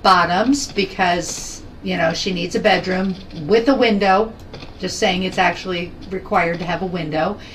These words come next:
And then these two, one would be Puck's and one would be the master.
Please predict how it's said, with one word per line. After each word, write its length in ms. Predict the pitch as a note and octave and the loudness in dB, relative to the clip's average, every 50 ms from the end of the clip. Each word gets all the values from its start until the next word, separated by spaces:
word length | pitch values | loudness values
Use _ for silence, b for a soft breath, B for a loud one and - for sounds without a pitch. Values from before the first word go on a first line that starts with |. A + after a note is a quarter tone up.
| B B B B B B B - - | B B B B B B B -4 -2
And 260 | F#3+ G3 G3 G3 F#3+ | 0 2 2 2 2
then 560 | F#3+ G3+ G3+ G3 F#3+ F#3+ F#3+ F#3 F#3+ F#3+ - - - E3+ | 4 4 4 4 4 2 2 2 0 -2 -4 -8 -10 -6
these 420 | D3+ G3+ A3 B3+ C#4 C#4+ C#4 - - | -4 0 4 6 6 6 6 4 -2
two, 600 | - - - A3 F#3 F3 F3 F3+ G#3 A#3+ C4 - - - - - - - - - - - - - - - - - - - - - - - - - - - - | -8 -2 2 2 2 2 2 2 0 0 -2 -6 -14 -18 -18 -18 -18 -20 -20 -20 -18 -18 -18 -18 -18 -18 -18 -18 -16 -16 -16 -18 -18 -18 -18 -18 -18 -12 -8
one 340 | F#3 E3+ F#3+ G3+ G3+ G#3 | -4 -2 0 2 2 4
would 160 | G3+ A3 G#3+ - | 4 4 4 2
be 140 | A3+ A3+ | 0 -4
Puck's 420 | A3+ - F#3+ G3+ G3 G3 - - - | -4 0 2 2 2 2 0 -2 -2
and 220 | G3 F3+ F3 F3 | -2 -2 -2 -2
one 220 | E3+ F3+ F#3 F#3+ F#3+ | -2 -2 -2 0 0
would 200 | G3+ G3 - - | 0 -2 -2 -2
be 480 | G3 F#3+ F#3 F#3 F3+ F3+ F#3 F#3 F3+ B B B B B B B B B B - - - - - F3+ | -2 -2 0 0 0 0 -2 -2 -4 B B B B B B B B B B -18 -18 -18 -16 -6 -2
the 260 | F#3 F#3+ F#3 F3+ F3 | 0 0 0 0 0
master. 800 | E3+ E3+ E3+ E3+ E3 E3 E3 E3 - - - G#3 A3 A#3 A#3 - | 0 0 0 0 0 0 -2 -4 -4 -4 0 0 2 2 0 -2